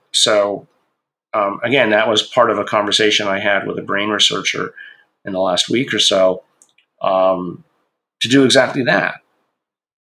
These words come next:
uh, because it, it got them interested. I said, "Okay, let's, let's follow up on that." You know, one of the best people, I think, I think I, I didn't know if I mentioned it earlier. I mean, Dean Radin,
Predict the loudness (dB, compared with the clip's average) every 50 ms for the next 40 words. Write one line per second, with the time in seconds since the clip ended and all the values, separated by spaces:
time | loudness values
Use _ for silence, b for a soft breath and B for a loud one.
0 | _ _ _ _ _ _ 0 2 4 4 4 4 4 4 4 2 0 -2 -2 -4
1 | -4 -2 0 2 4 4 4 2 0 0 -2 -2 -6 -8 -14 _ _ _ _ _
2 | _ _ _ _ -4 -4 -4 -4 _ _ _ _ _ _ _ -6 -6 -6 -6 -8
3 | -20 _ _ _ 2 2 2 2 2 0 0 2 2 0 0 0 -2 -2 -2 -8
4 | -8 -16 -20 _ _ _ _ _ _ _ _ _ _ -12 -8 -6 -6 -4 -2 -2
5 | 0 2 0 2 0 -2 -4 -6 -14 _ _ _ -6 -6 -4 -12 -12 _ _ _
6 | _ 0 2 4 6 6 4 4 4 0 -4 -4 -4 -10 -14 -14 _ _ _ _
7 | _ _ _ _ _ _ _ _ _ _ _ _ _ _ _ _ _ _ _ _
8 | _ _ _ _ _ _ _ 0 2 4 6 6 6 4 4 4 4 4 4 4
9 | 2 -2 -2 -2 -2 -4 -2 -2 -4 -4 -2 -4 -4 -4 -6 -6 -8 -8 -8 -12
10 | -8 -8 -8 -8 -8 -8 -10 -8 -8 -8 -8 -6 -4 -4 -4 -4 -4 -4 -4 -2
11 | -2 -4 -4 -6 -6 -8 -8 -10 -4 0 0 2 2 2 0 0 0 -2 -2 -6
12 | -12 -14